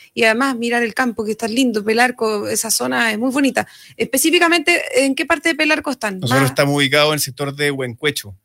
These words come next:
Speaker 2: Huencuecho está más o menos, eh, ocho o nueve kilómetros desde Pelarco hacia, hacia la precordillera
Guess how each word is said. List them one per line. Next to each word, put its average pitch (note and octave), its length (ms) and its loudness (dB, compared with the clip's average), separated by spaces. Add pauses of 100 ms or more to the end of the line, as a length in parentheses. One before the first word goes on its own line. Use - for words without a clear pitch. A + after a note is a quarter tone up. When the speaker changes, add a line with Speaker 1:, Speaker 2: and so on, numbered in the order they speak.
Speaker 2:
Huencuecho C3 400 -12
está C3+ 240 -4
más C3+ 100 0
o C3 60 0
menos, C#3 840 0
eh, B2 100 -2
ocho C#3+ 260 -4
o D3+ 40 -6
nueve D3 160 0
kilómetros E3 640 2
desde D#3 220 0
Pelarco D#3 320 0
hacia, E3+ 160 -4
hacia D#3 220 -2
la D3+ 80 0
precordillera E3 520 -2